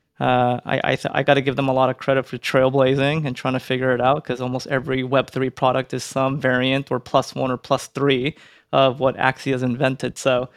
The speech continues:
you know, is, is this kind of unfortunate set of circumstances going to potentially, you know, increase the vol-, velocity of sunsetting for the original Axie Infinity product? Maybe.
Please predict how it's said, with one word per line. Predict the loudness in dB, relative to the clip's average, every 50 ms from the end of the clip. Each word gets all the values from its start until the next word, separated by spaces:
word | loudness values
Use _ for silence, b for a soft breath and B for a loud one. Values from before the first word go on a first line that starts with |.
| b b b b b _
you | -8 -6
know, | -6 -6 -6 -8 -12 -18 -20 -20 -20 _ _ _ _ _ -2
is, | -2 -2 -2 -2 -8 -12 -6 0
is | 0 0 2 4
this | 2 2 2 4
kind | 4 4 4
of | 4 4
unfortunate | 2 2 2 0 2 2 2 4 4 2 0 0 0
set | 2 2 2 2
of | 2
circumstances | 0 0 0 0 0 -2 -4 -4 -4 -2 0 0 0 -2 -4 -2 0 0 0 -2 -4
going | -6 -4 -4 -4
to | -4 -4
potentially, | -6 -6 -6 -2 0 0 0 -2 -2 0 0 0 0 -2 -6 -6
you | -4 -4
know, | -4 -4 -4 -4 -6 -6 -8 0
increase | 2 2 2 2 2 0 0 2 0
the | -2 0
vol-, | 0 0 0 -2 -6 0 2
velocity | 4 6 6 6 6 4 2 2 2 4 2
of | 2 2
sunsetting | 0 0 0 0 2 2 4 4 4 4 0 0 -4 B B B B B B
for | -4 0 2 2 4 2
the | 2 0
original | 0 0 0 0 0 2 0 0 0 0
Axie | 0 -2 -2 -2 -4
Infinity | -4 -4 -4 -4 -6 -4 -4 -6
product? | -6 0 2 2 2 2 -2 -6 -4
Maybe. | 0 0 0 0 0 -2 0 0 0 -2 b